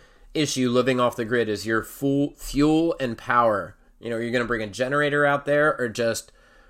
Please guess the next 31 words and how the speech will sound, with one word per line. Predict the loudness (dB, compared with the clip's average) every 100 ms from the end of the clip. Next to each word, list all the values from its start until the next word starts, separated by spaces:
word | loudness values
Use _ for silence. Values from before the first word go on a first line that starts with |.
| _
live | 0 4 4 0 -6 -6
super | 2 2 2 0
primitive | 2 2 0 -2 -6 -10 -6
by | -6
fire. | -4 -2 0 0 -4
So | 0 4 4 2 -4 -20 -20 -20 -20 _ _ _ _ _ _ _ _ _ _
everyone | 2 4 4
has | 6
to | 4
understand, | 4 2 2 2 4
we | 4
would | 4 2
love | 4 4 4
it. | 0 0
The | -2
technology | -2 -4 0 2 2 0 -2
is | -2 -2
not | -4 0 0 0
there. | -4 -4 -10 -14 _ _ _ _
And | -2 0 2 2 2 2 4 2 0 _ _ _ _
the | -8 -2 -2 0 -4 -4
risk | -2 0 -2 -2
reward | -2 -2 0 0 4 4 4 -4 -18 -20
for | -2 0 2
transitioning | 0 0 2 0 0 0 0 0
into | 0 2
this | 0 -2
Green | -2 0 2
New | 0
Deal | 0 4 4
thing, | 4 0 -2 -4